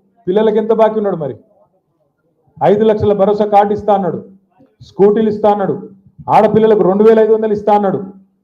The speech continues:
మరి ఇరవై నెలలు into రెండు వేల ఐదు వందలు అంటే ఎంత? ఒక్కొక్క ఆడబిడ్డకి ఎంత బాకీ ఉన్నాడు? యాభై వేలు బాకీ ఉన్నాడు. ఇది మనము ఎంత సిగ్గులేని వాళ్ళు అంటే ఈ కాంగ్రెస్ వాళ్ళు.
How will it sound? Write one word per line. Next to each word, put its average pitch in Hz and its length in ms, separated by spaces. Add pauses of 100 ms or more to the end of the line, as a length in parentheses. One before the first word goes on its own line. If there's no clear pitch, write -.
(100)
మరి 180 120
ఇరవై 208 240
నెలలు 220 260
into 233 240
రెండు 208 180
వేల 220 140
ఐదు 214 140
వందలు 214 160
అంటే 202 140
ఎంత? 196 160 (1040)
ఒక్కొక్క 208 280
ఆడబిడ్డకి 214 400
ఎంత 202 140
బాకీ 220 240
ఉన్నాడు? 214 280 (840)
యాభై 147 380
వేలు 143 220
బాకీ 139 260
ఉన్నాడు. 120 400 (520)
ఇది 196 140
మనము 220 520
ఎంత 175 240
సిగ్గులేని 196 460
వాళ్ళు 220 160
అంటే 180 160
ఈ 170 60
కాంగ్రెస్ 170 440
వాళ్ళు. 113 300